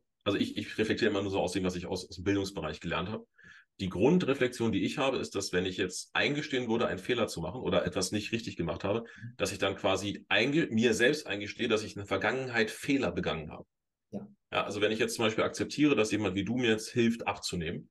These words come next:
Speaker 2: Ja.
Speaker 1: dann akzeptiere ich damit, dass mein Verhalten in der Vergangenheit dazu geführt hat, dass ich jetzt dick bin.
Speaker 2: Ja. Mhm, mhm.
Speaker 1: Ja, und, und, und dieser Schlag, der sitzt viel mehr als alles, was du sagen könntest.
Speaker 2: Ja.
Speaker 1: Ja, also wenn,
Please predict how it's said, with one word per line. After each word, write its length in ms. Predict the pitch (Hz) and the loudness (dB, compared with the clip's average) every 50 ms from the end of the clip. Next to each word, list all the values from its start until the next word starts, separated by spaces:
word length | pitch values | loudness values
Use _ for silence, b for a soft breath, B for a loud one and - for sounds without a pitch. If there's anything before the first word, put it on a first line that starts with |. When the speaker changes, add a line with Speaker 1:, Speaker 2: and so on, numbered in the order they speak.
| _ B B B | _ B B B
Speaker 2:
Ja. 120 | 123 101 | -8 -6
Speaker 1:
dann 180 | 104 - - 101 | -2 0 0 0
akzeptiere 680 | - 107 - - - 117 - - - 175 190 220 196 | 0 -2 -2 -4 -8 -8 -10 -6 -2 2 2 4 4
ich 200 | - 110 113 - | 2 2 -2 2
damit, 420 | - 101 101 123 139 175 180 - - | 2 4 4 4 4 2 2 2 0
dass 320 | 95 95 - - - _ _ | 0 0 -2 -4 -8 _ _
mein 540 | 107 104 104 107 110 117 123 147 170 180 180 | -8 -6 -2 2 2 4 4 4 4 2 2
Verhalten 560 | - 156 143 131 113 101 95 87 - 85 82 | 4 2 2 4 4 4 4 2 0 -4 -6
in 80 | 85 | -4
der 80 | 90 87 | -4 -2
Vergangenheit 640 | - 104 95 98 110 123 139 147 151 143 139 135 | -2 -2 0 2 2 2 0 -2 -2 -2 -2 -2
dazu 300 | - - 98 - - 95 | -2 -4 -4 -4 -6 -8
geführt 340 | 92 92 - - 135 135 135 | -8 -10 -4 -2 0 0 2
hat, 140 | - - - | 0 2 2
dass 140 | 98 95 - | 0 0 0
ich 100 | 92 - | -4 -6
jetzt 200 | 90 - - - | -6 -8 -6 -8
dick 140 | 87 - - | -10 -8 -8
bin. 140 | - - - _ _ _ _ _ _ _ _ _ _ _ | -10 -10 -10 _ _ _ _ _ _ _ _ _ _ _
Speaker 2:
Ja. 80 | 110 104 - - - _ | -8 -8 -8 -12 -18 _
Mhm, 320 | 110 101 - 120 113 - - | -8 -6 -6 -6 -6 -6 -4
mhm. 120 | 101 101 95 | -2 0 2
Speaker 1:
Ja, 200 | 110 - - - | 2 0 -2 -8
und, 260 | - - - - - _ | -12 -12 -12 -12 -14 _
und, 220 | - - - _ | -20 -20 -8 _
und 160 | 113 113 113 | -4 -2 -2
dieser 280 | 139 170 170 175 170 165 | 0 2 4 4 4 4
Schlag, 560 | - - - 117 110 110 98 90 87 - - | 2 0 2 2 2 4 4 2 0 -2 -2
der 100 | - 107 | -2 0
sitzt 300 | 95 110 113 - - - | 0 0 -4 -4 -6 -6
viel 280 | - - - 175 190 196 | -6 0 2 4 4 4
mehr 400 | 160 104 98 107 - 156 156 - _ | 6 4 4 4 2 0 -2 -6 _
als 280 | - 101 107 - - - | -2 -2 0 -2 -2 0
alles, 280 | - 113 131 135 - | 0 2 2 2 2
was 120 | 117 113 113 | 2 0 2
du 120 | - 113 113 | 2 0 4
sagen 280 | - - - 87 87 | 4 4 4 4 0
könntest. 420 | - - - - - - - - _ _ _ _ _ _ _ _ | -6 -8 -10 -10 -12 -16 -18 -20 _ _ _ _ _ _ _ _
Speaker 2:
Ja. 80 | 101 | -2
Speaker 1:
Ja, 40 | 90 | 0
also 160 | 98 107 107 | 2 2 4
wenn, 240 | 104 107 101 - - | 4 4 2 2 -4